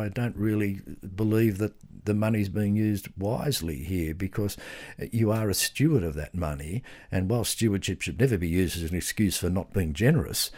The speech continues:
my point is that if you're gonna give to that family member all the time, and you, you've, you're casting doubts about how well they'll use the money, you are not able to be generous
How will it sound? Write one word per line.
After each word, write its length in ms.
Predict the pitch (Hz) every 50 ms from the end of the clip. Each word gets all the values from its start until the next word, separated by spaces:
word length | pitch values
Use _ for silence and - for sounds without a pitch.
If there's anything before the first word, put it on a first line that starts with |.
| - - - - - - - - _ _ - -
my 220 | 95 135 127 139
point 340 | 123 - - 104 98 95 90
is 360 | 131 139 107 80 69 76 -
that 180 | - - 98 -
if 160 | 95 95 -
you're 80 | 95 92
gonna 180 | 113 120 123
give 240 | 98 82 117 131 127
to 100 | - - 82
that 180 | 92 82 -
family 400 | - - 104 107 131 135 107 82
member 420 | 71 73 76 73 73 - 85 107 117 - - - -
all 200 | - 92 95 90
the 100 | 78 85
time, 500 | - - 95 80 73 73 73 90 143 151 - - - - - - - - -
and 320 | - 98 92 87 85 76 - - -
you, 200 | 85 87 90 87
you've, 340 | 69 85 92 82 82 82 - - 80
you're 160 | 78 82 82 -
casting 380 | - - 110 101 - - 78 73
doubts 280 | 76 95 92 - -
about 320 | - 80 85 90 87 82 85
how 160 | 101 98 95
well 240 | 87 85 90 90 85
they'll 220 | 82 80 85 80 85
use 220 | 98 123 135 113
the 100 | 90 73
money, 320 | 76 73 67 71 95 123 - - - - - -
you 120 | - 127 117
are 40 | 113
not 180 | 131 170 180
able 220 | 135 92 82 82 78
to 80 | 82
be 160 | 76 85 82
generous 760 | 78 101 101 98 101 104 101 95 - - - - - - -